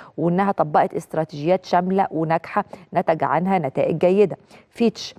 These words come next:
قالوا إن الوكالة، الدولة المصرية تتخذ خطوات عديدة لمعالجة قضايا الإسكان،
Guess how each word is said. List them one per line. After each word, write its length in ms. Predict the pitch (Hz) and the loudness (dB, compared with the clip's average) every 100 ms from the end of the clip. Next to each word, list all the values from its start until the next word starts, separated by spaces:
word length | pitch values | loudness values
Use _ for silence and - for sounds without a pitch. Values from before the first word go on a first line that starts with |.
| _ _ | _ _
قالوا 320 | 185 214 208 175 | 2 4 4 4
إن 120 | 180 | 0
الوكالة، 500 | 165 165 202 202 - | -2 0 2 4 4
الدولة 260 | 175 196 | 2 2
المصرية 440 | 180 170 - 196 170 | 0 -2 -2 2 2
تتخذ 360 | 160 - 180 | 0 -4 -4
خطوات 440 | 185 170 170 180 202 | -6 -4 0 0 2
عديدة 400 | 151 156 202 190 | 0 0 0 0
لمعالجة 460 | 165 147 170 180 - | 0 0 0 0 -2
قضايا 280 | 151 160 175 | 0 2 2
الإسكان، 480 | - 185 - 202 | -2 -6 0 2